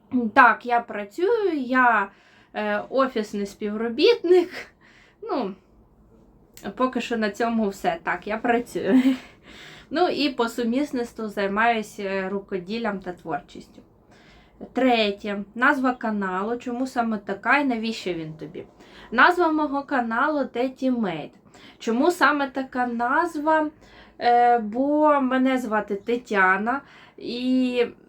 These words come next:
я, е, хотіла, щоб мій канал якось, е, характеризував мене і при цьому казав про те, що я щось роблю. І от, е, звідси пішла така назва, тобто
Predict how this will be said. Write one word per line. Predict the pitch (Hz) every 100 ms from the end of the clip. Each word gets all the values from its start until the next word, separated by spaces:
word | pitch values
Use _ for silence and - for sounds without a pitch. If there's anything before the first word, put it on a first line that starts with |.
| -
я, | 226 220 269 269 254 226
е, | - 226 226 220 220 214
хотіла, | 208 240 233 262 254 226
щоб | 220 240 226
мій | 240
канал | 233 233 226 226 226 214
якось, | 208 226 220 - 214 202 - 214
е, | 208 185 - -
характеризував | 233 233 226 220 214 196 220 208 196 202
мене | 202 196 254 381 466
і |
при | 330 240
цьому | 233 302 381 277
казав | - 214 233 285 311
про | - 208
те, | 247
що | 285 -
я | 208 254
щось | 247 233 -
роблю. | 247 196 165 156 - - - -
І | - 302 392
от, | 370 320 349 - -
е, | 269 262 254
звідси | 226 233 269 339 359 - 294 294 294 277 254 220 220
пішла | 233 240 247 247 269
така | 240 - 226
назва, | 226 247 226 226
тобто | 208 196